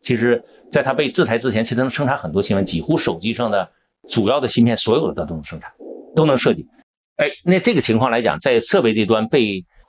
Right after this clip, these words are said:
呃，被卡脖子呢，其实带来一个小许的一点好处，就是我们那些方锥厂，因为我们具备一定方锥厂的能力，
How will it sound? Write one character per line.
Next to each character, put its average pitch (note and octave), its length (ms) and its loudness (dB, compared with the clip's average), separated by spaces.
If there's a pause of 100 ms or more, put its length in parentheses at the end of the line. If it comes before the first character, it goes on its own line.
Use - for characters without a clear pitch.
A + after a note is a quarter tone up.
呃， G#2+ 140 2
被 D3 140 0
卡 F#2 180 -2
脖 E2 220 -4
子 A#2 100 4
呢， A2 80 0
其 - 180 -2
实 A#2+ 220 2 (180)
带 D3 140 0
来 B2 80 2
一 B2+ 80 0
个 C3+ 80 -2
小 - 380 2
许 - 180 -2
的 G2+ 80 2
一 D3 140 0
点 F3+ 180 0
好 - 300 -4
处， C3+ 120 0
就 C#3+ 140 0
是 C#3+ 140 0 (280)
我 B2 140 4
们 A#2+ 140 4
那 D#3 100 2
些 D3+ 160 0
方 F#3 180 0
锥 F3+ 120 4
厂， G#2 180 -4
因 D3 100 4
为 E3+ 60 6
我 A2+ 140 4
们 A2+ 140 2
具 A#3 220 2
备 C3 200 2
一 G#2 160 2
定 C3+ 160 2
方 C3+ 180 0
锥 C3 80 2
厂 F2+ 180 -4
的 E2 80 -8
能 D#2+ 200 -2
力， A#2+ 140 0